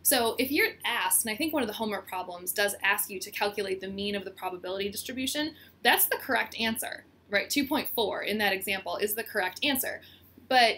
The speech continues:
something you need to think about, and this goes back to the communication thing, is there's no such thing as two point four kids,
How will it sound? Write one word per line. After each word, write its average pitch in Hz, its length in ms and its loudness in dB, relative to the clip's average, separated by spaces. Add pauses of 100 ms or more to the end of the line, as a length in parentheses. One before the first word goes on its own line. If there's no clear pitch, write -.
something 339 360 0
you 302 100 2
need 247 140 2
to - 60 -10
think 285 200 -4
about, 208 320 0
and 208 80 -4
this 226 120 -2
goes 202 160 0
back 196 200 -2
to - 80 -10
the 208 80 -6
communication 202 640 -2
thing, 196 300 -6 (760)
is 226 260 2 (180)
there's 262 160 2
no 320 120 2
such 339 180 2
thing 294 180 0
as 214 80 0
two 269 160 0
point 240 220 -2
four 196 160 -2
kids, - 440 -6